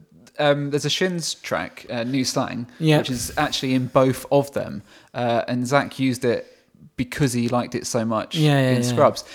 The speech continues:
Speaker 1: And the vibe is very similar. I mean, it's that kind of, like, Joshua Radin, Carey Brothers. So,
Speaker 2: Yeah.
Speaker 1: so really, I kind of lump the two into the same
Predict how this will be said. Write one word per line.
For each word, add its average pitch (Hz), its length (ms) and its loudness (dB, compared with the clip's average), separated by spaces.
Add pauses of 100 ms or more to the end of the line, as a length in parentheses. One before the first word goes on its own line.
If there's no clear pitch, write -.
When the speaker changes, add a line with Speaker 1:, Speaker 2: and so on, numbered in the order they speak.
(140)
Speaker 1:
And 151 160 0
the 151 40 0
vibe 165 360 4
is 143 80 -2
very 135 200 2
similar. 135 640 2
I 107 60 2
mean, 127 140 -2
it's 120 120 -4
that - 180 -4
kind 127 140 -4
of, 120 60 0
like, 117 160 0
Joshua 120 420 -4
Radin, 117 680 -4
Carey 117 260 -2
Brothers. 120 360 -2
So, 151 120 6
Speaker 2:
Yeah. 156 160 8 (240)
Speaker 1:
so - 160 2
really, 156 680 2
I 151 120 0
kind 180 340 -2
of 175 140 -2
lump 165 320 -2
the 139 80 -16
two 147 640 2
into 139 240 -4
the 139 80 0
same 139 360 0